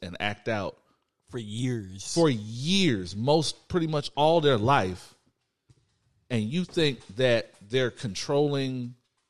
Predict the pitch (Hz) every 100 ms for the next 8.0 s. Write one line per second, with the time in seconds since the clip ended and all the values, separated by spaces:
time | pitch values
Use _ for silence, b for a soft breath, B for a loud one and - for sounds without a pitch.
0 | _ _ _ 104 131 165 175 156 147 127
1 | 151 147 113 87 98 127 - 147 143 -
2 | _ _ _ - 127 135 147 156 156 -
3 | _ _ _ _ _ _ _ _ _ _
4 | _ 92 143 143 131 143 131 139 139 107
5 | 101 131 143 135 139 - 120 190 - _
6 | _ _ _ _ _ _ _ _ _ _
7 | _ _ _ _ 107 85 73 76 113 131